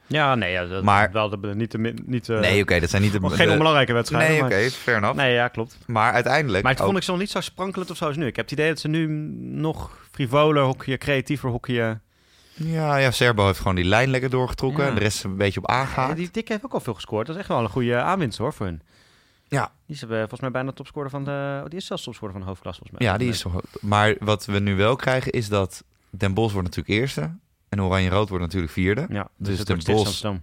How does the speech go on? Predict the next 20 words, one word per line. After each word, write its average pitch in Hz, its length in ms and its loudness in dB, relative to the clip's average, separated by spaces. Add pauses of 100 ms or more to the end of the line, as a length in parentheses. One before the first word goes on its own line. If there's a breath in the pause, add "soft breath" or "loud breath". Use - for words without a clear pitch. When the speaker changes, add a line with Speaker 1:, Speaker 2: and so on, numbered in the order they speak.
Speaker 2:
Ja, 113 80 0
het 90 100 2
wordt 87 140 -4
Speaker 1:
Ja. - 60 -6
Speaker 2:
Stichtse - 380 -2 (340)
Amsterdam 101 640 0
en 98 140 0
dan 98 100 0
wordt 98 200 2
het - 280 -8 (260)
of - 480 -2 (920)
uiteindelijk 90 680 0
Den 92 180 -2
Bosch 92 220 -2
o-, 82 180 -6
Amsterdam 95 480 -2
of - 340 -4
uiteindelijk 85 520 -2
Den 85 120 -2
Bosch 78 320 -6